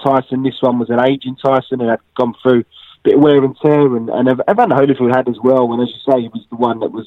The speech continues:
he wasn't nowhere near the favourite, but, um, he produced a fantastic performance that night and deserved to, to win that title. And then obviously we went in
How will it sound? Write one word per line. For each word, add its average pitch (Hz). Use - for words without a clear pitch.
he 127
wasn't 120
nowhere 113
near 131
the 117
favourite, 123
but, 123
um, 135
he 160
produced 147
a 135
fantastic 131
performance 127
that 117
night 120
and 117
deserved 123
to, 131
to 135
win 123
that 120
title. 117
And 120
then 123
obviously 123
we 120
went 127
in 127